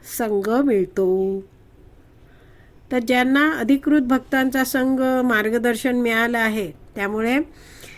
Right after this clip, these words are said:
ज्यांना भगवंतांविषयीचं सगळं हे ज्ञान झालं आहे की कसे हे भगवंत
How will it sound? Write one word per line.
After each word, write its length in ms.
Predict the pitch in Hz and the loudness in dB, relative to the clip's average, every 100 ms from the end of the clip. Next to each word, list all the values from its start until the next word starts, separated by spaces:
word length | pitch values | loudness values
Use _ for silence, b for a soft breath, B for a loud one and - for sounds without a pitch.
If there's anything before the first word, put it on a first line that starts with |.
| B - 226 196 185 - | B -20 -18 -16 -16 -4
ज्यांना 460 | 240 220 220 240 285 - | -2 -2 0 -2 -2 -8
भगवंतांविषयीचं 1400 | 214 226 208 233 233 247 247 247 233 269 254 247 294 330 | -6 -4 0 -2 0 0 0 -2 -2 -2 -2 -2 0 2
सगळं 340 | 339 285 247 | 0 -2 2
हे 180 | 285 302 | 4 4
ज्ञान 460 | 269 247 247 254 277 | 2 2 2 4 4
झालं 260 | 269 254 | 4 4
आहे 120 | 240 214 | 2 0
की 160 | - | -6
कसे 320 | 220 226 226 | -6 -4 2
हे 120 | 277 269 | 2 4
भगवंत 500 | 240 214 226 233 | 0 0 -2 -2